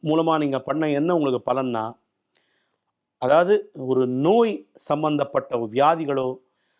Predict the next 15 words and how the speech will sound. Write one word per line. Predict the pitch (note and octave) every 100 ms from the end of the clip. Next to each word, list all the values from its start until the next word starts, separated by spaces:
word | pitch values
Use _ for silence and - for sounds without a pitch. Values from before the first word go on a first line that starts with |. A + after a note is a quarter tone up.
| _ -
அல்லது | B2 C#3 C3 C3 A#2
எந்த | B2+ F3 G#3
விதமான | G3+ F3+ E3+ D#3+ D3+ C3+ A2+ G#2+ _ _ _ _
ஒரு | A#2+ A2+
கஷ்டங்களோ | - - - F3+ E3+ E3
வாழ்க்கையில் | C3+ B2+ C#3 C#3+ C3+
இருக்காது. | B2 B2 C#3+ C3+ D3 E3 _ _ _ _ - -
குருவின் | A2+ D3+ G#3+ G#3+ E3+ -
பலனை | C#3+ D#3 F3 F#3+ - _ _ -
இந்த | C#3 F3 F#3 D#3+
வியாழக்கிழமையில் | C#3 D#3 F#3 F#3 E3 D#3 C#3+
பிறந்தவர்கள் | D3 D3 D3 C#3 C3+ F#3+ - _ _ _ _
தங்களுடைய | A#2+ C3+ D3+ C#3+ C#3 C3 B2 A2+ - _ _ A2 A2
ஜனன | C#3 F3+ F#3+
காலத்திலே | E3+ E3 - E3+